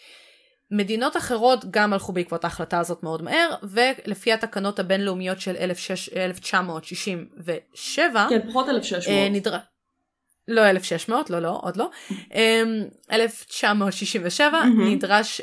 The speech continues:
Speaker 1: שימוש גם במקליט קול בתא הטייס, וגם במקליט נתוני טיסה, כדי להבין בעצם מה קרה ברגעים האחרונים, ושיהיה אפשר לקרוא, אה, לחקור תקריות כאלה.
Speaker 2: הגיוני.
Speaker 1: אמ, כן, החקירה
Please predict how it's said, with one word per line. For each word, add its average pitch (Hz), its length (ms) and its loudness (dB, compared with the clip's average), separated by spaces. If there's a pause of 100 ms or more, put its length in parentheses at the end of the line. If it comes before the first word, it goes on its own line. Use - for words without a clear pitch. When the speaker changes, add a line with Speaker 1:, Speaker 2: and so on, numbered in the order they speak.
Speaker 1:
שימוש 220 640 2
גם 233 220 4
במקליט 202 420 0
קול 196 180 -2
בתא 185 200 -2
הטייס, 190 460 2 (100)
וגם 196 340 0
במקליט 190 380 -4
נתוני 170 300 -8
טיסה, - 280 -4
כדי 196 200 -2
להבין 180 320 0
בעצם 170 340 -2 (100)
מה 190 180 0
קרה 185 280 2
ברגעים 180 460 0
האחרונים, 262 340 -4
ושיהיה 190 220 0
אפשר 185 220 -2
לקרוא, 180 340 0 (140)
אה, 175 240 -2
לחקור 180 280 -6
תקריות 180 480 -6
כאלה. 165 260 -6 (320)
Speaker 2:
הגיוני. 247 340 -2 (280)
Speaker 1:
אמ, 214 500 2 (800)
כן, 190 140 -6 (220)
החקירה 220 760 2